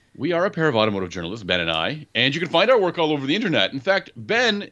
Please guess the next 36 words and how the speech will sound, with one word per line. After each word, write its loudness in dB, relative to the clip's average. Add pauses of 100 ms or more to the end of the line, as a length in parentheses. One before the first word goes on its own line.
he -6
usually 0
has 2
this -2
long 4
list 0
of, -2
uh, 4
publications -2
that -2
he -4
writes -4
for. -4 (140)
He -8
gives 2
it -12
to -8
me -2
every 2
time. 2
I 2
never 2
listen -6
to -4
it. -2 (220)
In -12
fact, 0
I -2
just -6
give -4
him -4 (240)
the 0
opportunity -4
to -8
plug -6
his, -10